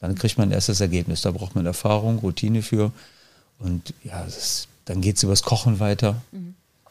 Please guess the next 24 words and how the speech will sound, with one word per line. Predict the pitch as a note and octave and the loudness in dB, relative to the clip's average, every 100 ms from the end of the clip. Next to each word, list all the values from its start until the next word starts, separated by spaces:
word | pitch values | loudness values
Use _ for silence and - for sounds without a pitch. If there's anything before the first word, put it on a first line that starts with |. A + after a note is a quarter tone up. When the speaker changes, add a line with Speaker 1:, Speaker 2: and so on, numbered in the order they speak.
| - | -2
Speaker 1:
Ja, | G2 G#2+ A2+ | 0 0 -4
die | G#2+ F#2 F#2 G2+ | -12 -12 -14 -2
meisten | G2+ G2 G#2 G#2 | 2 4 4 4
Metzger | G2+ - G#2 | 4 4 2
haben | F2+ F2+ | 2 2
Partyservice, | F2 G#2+ A2+ G2+ - G#2 G2+ - G2+ G#2+ _ _ _ _ _ _ - | 2 0 0 0 0 0 -2 0 0 -2 _ _ _ _ _ _ 2
kochen | A2 G2+ | 4 4
für | G2 | 4
andere | G2 F#2 | 4 4
Menschen. | F#2 G2+ - G2 - - - - - | 4 4 4 0 0 -12 -14 -16 2
Die | G#2+ | 4
Verkäuferin | G#2+ - A2 - G#2+ | 6 6 4 6 4
an | G#2 | 4
der | G2+ F#2 | 2 4
Theke, | A2 A2 A2+ G#2+ - - - - _ | 4 4 4 2 0 -18 -20 -20 _
die | F#2+ | 2
meisten | F#2+ G#2+ - | 4 4 4
jungen | G#2 G2+ | 4 6
Menschen | G2 G2+ - G#2 G2+ - - _ - | 4 4 4 4 2 -2 -20 _ 4
gucken | C3 C#3+ | 6 8
viele | B2+ C3+ A#2 | 8 8 8
Kochsendungen, | - G#2+ A2 - B2+ C#3 C3+ | 6 2 4 8 10 10 8
aber | G#2+ G#2 | 8 8
leider | G#2 G#2+ G#2+ A2 A#2+ B2+ | 8 8 8 8 6 2